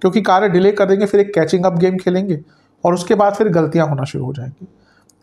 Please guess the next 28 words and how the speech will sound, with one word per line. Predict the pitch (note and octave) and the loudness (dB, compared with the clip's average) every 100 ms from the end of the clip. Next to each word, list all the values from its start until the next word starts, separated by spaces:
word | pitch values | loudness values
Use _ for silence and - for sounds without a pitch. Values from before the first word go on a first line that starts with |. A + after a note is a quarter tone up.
| - | -2
पुनः | G3 A#3 | 2 2
कहूँगा, | A3+ G#3+ A3+ | 0 0 0
धन | G#3+ E3 G3 | 0 0 2
बढ़ने | G3 F#3+ G3 | 2 2 0
की | G3+ | 0
संभावना | F#3+ E3+ D3+ D#3+ E3 D#3+ | -2 0 2 2 2 2
है, | E3+ E3+ - _ _ | 2 -2 -10 _ _
प्रमोशन | D#3+ D#3 E3+ G3+ G3 | -2 0 2 2 2
की | G3 | 2
संभावना | E3 D3+ D#3 D#3 E3 | 0 0 2 2 0
भी | E3 | 0
है, | D#3+ E3 | 2 2
लेकिन | E3 F#3+ | 0 0
वो | F#3 | 0
सब | G3 F#3 | 0 0
महीने | E3+ F3 | 0 2
के | F3 G3+ G#3+ - _ _ D3+ | 2 0 0 -10 _ _ -2
मध्य | E3+ E3+ G3+ | 0 2 2
भाग | E3 E3 F3 F3 | 2 2 2 0
तक | F3 | 2
है | F3 | 4
या | E3+ | 4
बीस | F3 - F#3 F3+ | 2 2 0 2
तारीख | E3+ D#3 | -2 -2
तक | D#3+ D3+ | -2 -2
मान | C3+ C#3+ | -2 -2
के | C#3 | -6
चलिए। | D3 D3+ | -8 -14